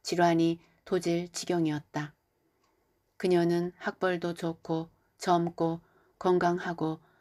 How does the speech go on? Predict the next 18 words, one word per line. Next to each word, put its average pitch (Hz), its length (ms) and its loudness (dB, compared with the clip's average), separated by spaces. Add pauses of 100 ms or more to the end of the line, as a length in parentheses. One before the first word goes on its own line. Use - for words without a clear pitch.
(120)
집안도 185 560 2
좋은 175 540 -2
젊은 180 420 0
남자와 165 580 0 (440)
남편의 175 580 2
허락하에 175 720 -4 (360)
관계한다는 180 760 2
상상을 180 500 -2
하자 156 380 -6 (580)
시간이 180 480 2
흐를수록 175 760 -2
이상하게 165 680 -2 (500)
상상의 180 680 0
남자와의 170 680 2
잠자리를 160 720 -4 (480)
자주 170 400 0
생각하게 170 840 -2
되었다. 160 520 -6